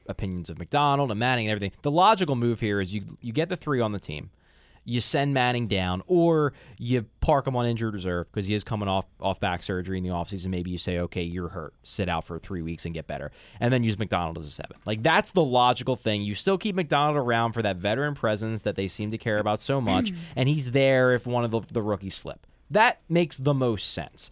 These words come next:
Speaker 2: And I would be fine with that, but I just don't see them parking him in the
Speaker 1: That's,
Speaker 2: press box.
Speaker 1: that's
Speaker 2: I don't
Speaker 1: the
Speaker 2: think they're gonna
Speaker 1: problem.
Speaker 2: not play, yeah.
Speaker 1: Exactly. Like,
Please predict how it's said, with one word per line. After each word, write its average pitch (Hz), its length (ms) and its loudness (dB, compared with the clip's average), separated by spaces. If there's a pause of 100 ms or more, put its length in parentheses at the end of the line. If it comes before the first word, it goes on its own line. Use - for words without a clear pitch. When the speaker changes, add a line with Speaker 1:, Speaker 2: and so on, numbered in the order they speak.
(120)
Speaker 2:
And 269 100 0
I 339 60 8
would 554 200 4
be 330 80 0
fine 233 300 -2
with 160 120 -4
that, 156 160 0
but 156 100 0
I 175 100 0
just 254 220 -10
don't 180 240 -6
see - 180 -10
them 175 180 -4
parking 151 420 -8
him 151 200 -8
in 147 160 -8
the 143 180 -8
Speaker 1:
That's, 123 440 2
Speaker 2:
press - 100 -6
box. - 160 -12
Speaker 1:
that's 95 120 0
Speaker 2:
I 92 40 -2
don't - 60 -6
Speaker 1:
the - 160 -2
Speaker 2:
think 90 100 -4
they're 135 80 4
gonna 190 140 8
Speaker 1:
problem. 156 160 0
Speaker 2:
not 147 240 -4
play, - 260 -14
yeah. 165 160 -6
Speaker 1:
Exactly. 104 640 -2
Like, 113 260 -2